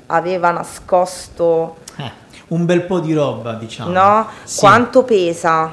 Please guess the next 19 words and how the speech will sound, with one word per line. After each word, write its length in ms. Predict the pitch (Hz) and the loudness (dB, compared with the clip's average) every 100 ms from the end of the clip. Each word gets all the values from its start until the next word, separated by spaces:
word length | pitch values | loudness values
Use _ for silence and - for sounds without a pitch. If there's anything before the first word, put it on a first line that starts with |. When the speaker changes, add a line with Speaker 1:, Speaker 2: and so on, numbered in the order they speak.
| - | -2
Speaker 1:
Pesa 300 | 214 208 208 | 0 2 2
tanto, 460 | 202 175 185 - 190 | 2 0 -2 -6 -4
però 440 | 214 269 277 - - | 2 2 0 -6 -8
poi 840 | - 247 233 190 170 175 170 160 165 - - - - - | 2 6 6 6 4 0 -6 -10 -12 -20 -20 -20 -16 -8
i 100 | 196 | -6
risultati 680 | 196 208 196 247 262 247 | -6 -10 -2 2 2 0
successivi 1300 | 214 214 - - 196 - - 151 139 127 143 151 160 - - - | -8 -10 -10 -12 -12 -14 -12 -12 -12 -10 -8 -8 -10 -16 -20 -8
noi 180 | 208 233 | 2 4
raccogliamo, 1200 | 190 180 - 196 190 190 180 165 170 170 175 180 - - - - | 4 0 -4 -6 -2 0 0 -2 -4 -4 -4 -6 -10 -20 -20 -4
eh, 400 | 170 165 160 - - - | 0 0 0 -4 -14 -20
solo 460 | - - - 269 269 | -18 -8 4 6 6
positività, 840 | 262 226 214 196 180 160 151 139 - - - - - - | 2 -4 -6 -12 -8 -4 -2 -4 -6 -20 -20 -20 -20 -20
s-, 220 | - - - | -14 -14 0
che 220 | 240 233 | 6 6
è 100 | 233 | 6
quantomeno 1040 | - 269 262 269 277 285 311 302 294 285 185 | 4 4 4 2 4 4 4 6 6 4 2
la 200 | 190 190 | 2 2
serenità 600 | - 220 214 214 247 247 | 2 2 0 2 4 4
nell'affrontare 1120 | 208 196 190 - 196 202 240 240 240 226 | 2 0 -2 -8 -10 -2 2 4 2 0